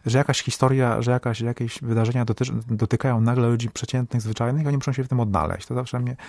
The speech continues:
zawsze mnie takie rzeczy najbardziej kręciły. I tak skonstruowane kryminały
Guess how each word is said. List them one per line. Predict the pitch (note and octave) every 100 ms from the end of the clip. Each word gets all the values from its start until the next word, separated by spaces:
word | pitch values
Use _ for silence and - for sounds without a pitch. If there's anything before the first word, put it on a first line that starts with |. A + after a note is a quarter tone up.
| - - -
zawsze | B2
mnie | C3
takie | B2+ -
rzeczy | A#2
najbardziej | B2 A#2+ A#2
kręciły. | A#2+ A#2 A2+ G2+ F#2+ - - - - - -
I | - B2 - -
tak | D#3
skonstruowane | - - - D3 - D#3 D3+ D3
kryminały | C#3 D3+ D#3+ C#3 F#2